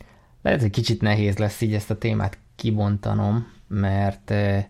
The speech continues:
eléggé személyes is, meg, meg, meg sok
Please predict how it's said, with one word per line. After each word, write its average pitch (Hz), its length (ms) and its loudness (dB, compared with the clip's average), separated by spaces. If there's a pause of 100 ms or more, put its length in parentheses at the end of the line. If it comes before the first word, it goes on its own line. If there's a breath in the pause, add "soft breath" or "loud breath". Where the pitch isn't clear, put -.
(120)
eléggé 120 340 2
személyes 107 640 0
is, 135 380 -4
meg, 98 380 0 (720 loud breath)
meg, 98 540 0
meg 98 220 0 (800)
sok - 440 -2